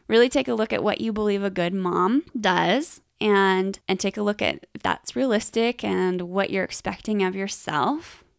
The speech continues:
okay? And what's helped me a lot is that I really, I know I'm a good mom. Like, I don't, I don't give myself negative talk.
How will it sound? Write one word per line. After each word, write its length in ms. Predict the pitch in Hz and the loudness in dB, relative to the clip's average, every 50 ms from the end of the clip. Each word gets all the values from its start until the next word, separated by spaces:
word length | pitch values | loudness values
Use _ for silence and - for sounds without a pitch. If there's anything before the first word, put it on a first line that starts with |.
| _ _ _ - | _ _ _ -10
okay? 300 | - 185 175 180 277 - _ _ _ _ _ - | -6 -4 -2 -2 -4 -4 _ _ _ _ _ -4
And 100 | 269 262 | -2 -2
what's 180 | 262 269 - | -2 -2 -2
helped 260 | 294 294 277 285 - | -4 -4 -4 0 2
me 120 | 330 320 311 | 4 4 4
a 60 | 285 | 4
lot 340 | 269 247 240 269 - - - | 4 4 4 4 2 0 -2
is 160 | 254 240 247 | -4 -2 0
that 180 | 247 226 - - | 2 2 2 2
I 120 | - 233 | 0 0
really, 300 | 247 262 302 330 330 269 - - | 0 0 0 0 0 0 -2 -2
I 140 | 226 226 | -2 0
know 340 | 233 233 233 247 320 403 359 | 2 2 2 4 4 4 4
I'm 140 | 294 220 208 | 4 2 0
a 80 | 196 196 | -2 -4
good 240 | - - - 190 | -4 -8 -6 -4
mom. 320 | 196 202 190 175 - - 202 | -4 -2 -2 -2 -2 -2 -4
Like, 200 | 202 208 - - | -4 -4 -4 -4
I 160 | - 226 254 | -4 -2 -2
don't, 300 | 269 302 302 302 - - - - _ _ _ _ - - | 0 0 0 0 -2 -4 -10 -20 _ _ _ _ -6 -4
I 120 | 220 247 | -4 0
don't 380 | 269 285 285 254 - - 190 196 | 0 0 0 0 -2 -4 -6 -4
give 220 | 220 226 240 247 | -4 -4 -2 0
myself 440 | 254 233 220 - - 202 196 196 208 | -2 -2 -2 -4 -4 -4 -4 -4 -4
negative 760 | 196 196 190 185 180 190 196 196 196 190 185 185 - - _ | -4 -2 -2 -2 -2 -2 -2 -4 -4 -4 -6 -8 -14 -18 _
talk. 360 | - - - - - - - | -10 -8 -8 -8 -8 -12 -14